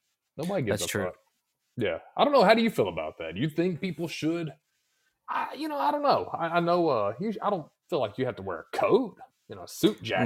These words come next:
Speaker 2: Nah,
Speaker 1: or
Speaker 2: I mean,
Speaker 1: anything.
Speaker 2: nah, not unless you just want to, or
Speaker 1: But
Speaker 2: in
Speaker 1: hoodies
Speaker 2: some
Speaker 1: and a
Speaker 2: kind of
Speaker 1: sweatpants. I mean, come
Speaker 2: Yeah.
Speaker 1: on. I saw motherfuckers wearing hoodies and the sweatpants and shit in there, and I'm like, "Motherfucker, it's at least a nice steakhouse. I mean, have some pride."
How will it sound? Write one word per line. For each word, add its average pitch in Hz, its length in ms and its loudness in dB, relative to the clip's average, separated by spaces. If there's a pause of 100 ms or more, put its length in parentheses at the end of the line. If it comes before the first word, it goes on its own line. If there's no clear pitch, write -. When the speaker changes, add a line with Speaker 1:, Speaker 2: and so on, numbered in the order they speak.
(140)
Speaker 2:
Nah, 87 200 2
Speaker 1:
or 98 120 2
Speaker 2:
I - 20 -10
mean, 78 120 -6
Speaker 1:
anything. 131 220 -8
Speaker 2:
nah, 82 80 -6 (520)
not 120 80 2
unless 85 280 -4
you 90 80 -10
just 80 160 -12
want 87 240 -6
to, 87 260 -6
or 80 300 -6 (560)
Speaker 1:
But - 80 0
Speaker 2:
in - 60 -8
Speaker 1:
hoodies 220 200 6
Speaker 2:
some 139 80 0
Speaker 1:
and 101 100 -2
a - 20 -4
Speaker 2:
kind 92 160 4
of 117 160 8
Speaker 1:
sweatpants. 87 560 -8 (120)
I 113 100 -10
mean, 85 300 -12
come 101 220 -6
Speaker 2:
Yeah. - 60 -16
Speaker 1:
on. - 180 -18 (460)
I - 60 -8
saw 123 260 -4
motherfuckers 110 560 -6
wearing 101 220 -8
hoodies 110 340 -2
and 85 120 -12
the 82 40 -16
sweatpants 92 720 -8
and 95 120 -12
shit 98 260 -6
in 92 140 -14
there, 92 340 -8
and 95 100 -10
I'm 92 120 -10
like, 101 160 -12
"Motherfucker, 107 640 -8
it's - 100 -18
at - 80 -10
least 160 200 -4
a 175 60 -14
nice 180 380 -16
steakhouse. 95 680 -10
I 101 40 -16
mean, 92 140 -12
have 117 180 -4
some 131 260 -6
pride." 90 480 -4